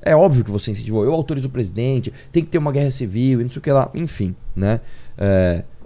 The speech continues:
esses caras são tão picaretas, cara. É, é, o Renan veio falando isso no caminho aqui.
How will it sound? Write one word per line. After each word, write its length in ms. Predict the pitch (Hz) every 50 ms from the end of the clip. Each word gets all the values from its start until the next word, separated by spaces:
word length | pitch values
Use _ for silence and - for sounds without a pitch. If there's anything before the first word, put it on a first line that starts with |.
| - - - -
esses 220 | - - - - -
caras 220 | - - - 185
são 100 | - 165
tão 140 | 151 196 190
picaretas, 600 | - - - - 98 92 95 95 - - 90 -
cara. 220 | - 87 82 85 - - - - -
É, 220 | - 120 - -
é, 20 | 110
o 300 | - - 113 123 - 107
Renan 180 | 113 120 143
veio 140 | 147 143 156
falando 240 | - 143 135 143 139
isso 100 | - 151
no 80 | 147 147
caminho 300 | - 135 123 123 120 101
aqui. 240 | - - 104 101